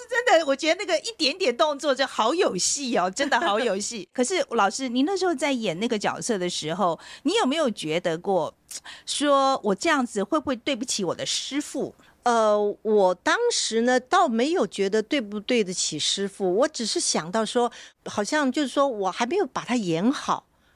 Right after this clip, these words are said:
Speaker 2: 我为什么没有办法把它演好？所以呢，我就开始来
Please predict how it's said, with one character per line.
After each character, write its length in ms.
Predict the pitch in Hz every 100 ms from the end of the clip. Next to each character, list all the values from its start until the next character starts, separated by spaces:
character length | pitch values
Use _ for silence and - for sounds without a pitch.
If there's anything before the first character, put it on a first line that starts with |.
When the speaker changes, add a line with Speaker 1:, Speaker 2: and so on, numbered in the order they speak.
| _ -
Speaker 2:
我 120 | 247
为 140 | 349
什 160 | 480 240
么 140 | 202
没 300 | 214 - 220
有 100 | 311
办 260 | 233 294 240
法 140 | 175
把 140 | 147 147
它 100 | 175
演 280 | 165 147 175
好？ 340 | - - - _ _
所 140 | -
以 80 | 320
呢， 100 | 269
我 160 | 247 185
就 140 | 254
开 240 | - 285 277
始 300 | - 175 160
来 420 | 170 170 170